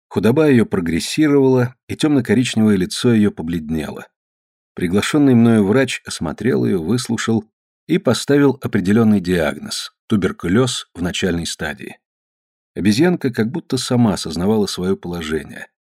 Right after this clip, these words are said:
Жалобно стонала и кашляла, держась за грудь своими маленькими похудевшими ручками. Жалко было смотреть на бедное животное, но всякая помощь была бесполезна.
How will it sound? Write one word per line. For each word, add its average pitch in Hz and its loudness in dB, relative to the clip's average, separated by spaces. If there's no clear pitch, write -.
Жалобно 135 2
стонала 113 2
и 90 0
кашляла, 120 -2
держась 92 2
за 85 -2
грудь 113 0
своими 98 0
маленькими 107 0
похудевшими 85 -6
ручками. - -8
Жалко 104 0
было 82 -6
смотреть 85 -4
на 76 -10
бедное 76 -4
животное, 85 -2
но 87 -6
всякая 104 -4
помощь 107 0
была 85 -2
бесполезна. 78 -8